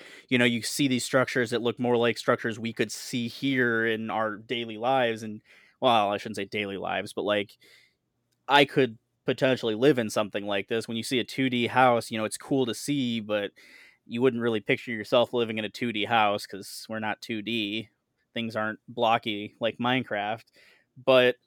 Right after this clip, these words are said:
I still really enjoy this, the fact that you get to build those things and have your, your character, your avatar be able to have a home there and get the N P Cs.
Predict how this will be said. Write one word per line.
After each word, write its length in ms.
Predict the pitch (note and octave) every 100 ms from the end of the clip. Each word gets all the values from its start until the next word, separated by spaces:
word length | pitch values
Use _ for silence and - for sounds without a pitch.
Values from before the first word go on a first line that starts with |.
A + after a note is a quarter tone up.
| -
I 80 | C#3+
still 320 | - E3 D3
really 320 | C3+ C#3 B2
enjoy 380 | A2 G#2+ C#3 D3+
this, 280 | A#2 - -
the 140 | A2+
fact 300 | - A#2+ A#2
that 100 | A#2
you 100 | A#2
get 220 | A2 C3+
to 100 | C3+
build 280 | A2+ A2 G2+
those 260 | G#2+ G#2+ -
things 420 | A2+ G#2+ G#2+ G#2+
and 140 | G#2+
have 220 | A2 A2+ A2
your, 260 | G#2+ G#2+ A2+ _ _ _ _ _ _ _ - -
your 200 | B2 A2
character, 640 | - A2 G#2+ G#2 A#2 A2
your 140 | A2 G#2+
avatar 500 | A2 G#2+ - A2 G#2+
be 220 | A2 A2+
able 160 | A2 G#2+ -
to 360 | A2+ G#2+ G#2 - _ - _ -
have 220 | C3 A#2
a 80 | G#2
home 300 | A#2 A#2 A2
there 400 | A#2 A2+ A2 G2+
and 180 | G2+ G#2
get 140 | A2
the 100 | A#2
N 120 | A2
P 140 | A2+ A2
Cs. 720 | - B2+ A2+ G2+ F#2 G2+